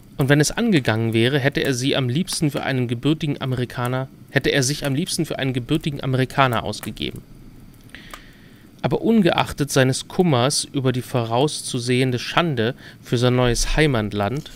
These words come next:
Heimatland durch meine Person, machte er nicht die geringsten Anstalten, meine Garderobe aufzuhelfen, indem er mir etwa dies oder das aus seiner eigenen, wohlausgestatteten Seekiste lieh.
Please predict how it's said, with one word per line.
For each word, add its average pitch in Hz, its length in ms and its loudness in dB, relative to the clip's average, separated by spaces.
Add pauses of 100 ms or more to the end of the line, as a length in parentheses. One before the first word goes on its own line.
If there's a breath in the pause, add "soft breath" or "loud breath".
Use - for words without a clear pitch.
(140)
Heimatland 113 600 -6 (1600 loud breath)
durch 117 160 -2
meine 131 280 4
Person, 127 560 2 (480 loud breath)
machte 165 300 0
er 160 100 2
nicht 165 200 2
die 151 60 -4
geringsten 131 480 2
Anstalten, 139 640 0
meine 123 220 0
Garderobe 117 540 -2
aufzuhelfen, - 640 -8 (640 loud breath)
indem 135 300 2
er 135 40 6
mir 131 160 0
etwa 135 220 -2
dies 139 420 -4
oder 131 160 2
das 139 300 0
aus 135 120 -6
seiner 120 220 0
eigenen, 135 460 -2
wohlausgestatteten - 960 -4
Seekiste 117 560 -4
lieh. - 220 -10